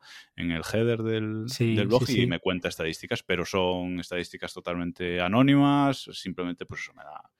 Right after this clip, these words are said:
Speaker 1: localización,
Speaker 2: Había
Speaker 1: España, no sé
Speaker 2: otro,
Speaker 1: qué tal.
Speaker 2: había otro, no sé si me, voy a buscarlo,
Speaker 1: Hay
Speaker 2: a ver si me
Speaker 1: muchos,
Speaker 2: acuerdo.
Speaker 1: ¿eh?
Speaker 2: Sí,
Speaker 1: Hay
Speaker 2: había uno que
Speaker 1: muchos
Speaker 2: estaba muy
Speaker 1: realmente.
Speaker 2: chulo y de hecho yo creo que lo tuve instalado, pero no,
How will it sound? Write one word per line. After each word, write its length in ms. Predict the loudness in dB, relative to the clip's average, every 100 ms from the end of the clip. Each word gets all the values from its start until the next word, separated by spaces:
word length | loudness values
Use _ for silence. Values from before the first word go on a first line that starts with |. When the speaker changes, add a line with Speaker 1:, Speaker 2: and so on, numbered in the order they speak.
| _ -20 -20 _
Speaker 1:
localización, 760 | -12 -10 -12 0 6 8 10
Speaker 2:
Había 260 | 8 6 6
Speaker 1:
España, 140 | 6
no 60 | 4
sé 40 | 4
Speaker 2:
otro, 200 | 4 4
Speaker 1:
qué 80 | 2
tal. 180 | -4 -6 -8
Speaker 2:
había 320 | -6 -4 -2
otro, 240 | -2 0 0
no 160 | 0
sé 180 | -2 -4
si 120 | -4
me, 220 | -4 -4
voy 160 | -4 -2
a 80 | 0
buscarlo, 380 | 0 0 4 6
Speaker 1:
Hay 20 |
Speaker 2:
a 40 |
ver 80 | 4
si 80 | 4
me 40 | 0
Speaker 1:
muchos, 60 |
Speaker 2:
acuerdo. 200 | 0 -2
Speaker 1:
¿eh? 40 | -6
Speaker 2:
Sí, 380 | -6 2 4 4
Speaker 1:
Hay 60 |
Speaker 2:
había 140 | 4 2
uno 80 | 4
que 80 |
Speaker 1:
muchos 80 | 2
Speaker 2:
estaba 180 | 2 4
muy 60 | 4
Speaker 1:
realmente. 180 | 4 4
Speaker 2:
chulo 280 | 4 6 4
y 80 | 6
de 60 | 4
hecho 160 | 6
yo 120 | 4 6
creo 140 | 4
que 80 | 4
lo 120 | 2
tuve 200 | 2 2
instalado, 540 | 0 4 4 6 2 0
pero 180 | 0
no, 300 | 2 2 2